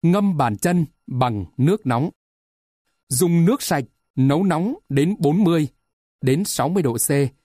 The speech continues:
rồi cho vào thau hoặc chậu bằng gỗ. Hiện nay, ở các cửa hàng dụng cụ y khoa đã có bán nhiều loại khay bằng nhựa có điện để giữ nhiệt và rung tạo sóng kích thích lòng bàn chân.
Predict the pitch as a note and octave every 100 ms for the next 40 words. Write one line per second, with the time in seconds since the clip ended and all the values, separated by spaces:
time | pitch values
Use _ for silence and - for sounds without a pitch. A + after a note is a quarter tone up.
0 | _ - C3+ E3 D3+ G#3+ G3 C#3 G#2+ F3+
1 | F3+ D3+ _ B2+ A2 - B2+ B2+ A#2 G2
2 | C3 G3+ G#3+ _ _ _ - F3 F#3 F#3+
3 | F#3 _ - C#3+ A#2+ - C#3+ A#2+ C3+ B2+
4 | B2+ C#3+ C#3 D#3 E3 - D#3+ D3+ - _
5 | D3+ D3+ D#3+ D#3 D3+ A#3 E3 C#3 C3 C3+
6 | C3+ G3 G3+ F3+ C3 A#2+ B2 C3 A#2+ _
7 | _ - C#3+ F#3+ D3+ B2+ - - C#3 A#2
8 | A#2 A#3 F3 B2 - _ - C3 D#3 D3+
9 | C3 D#3 G#3+ G#3 - _ _ - D3 -
10 | - C3+ G#3+ - A3+ A#3+ B3+ C#3 A2+ G#2+
11 | F#2+ C3+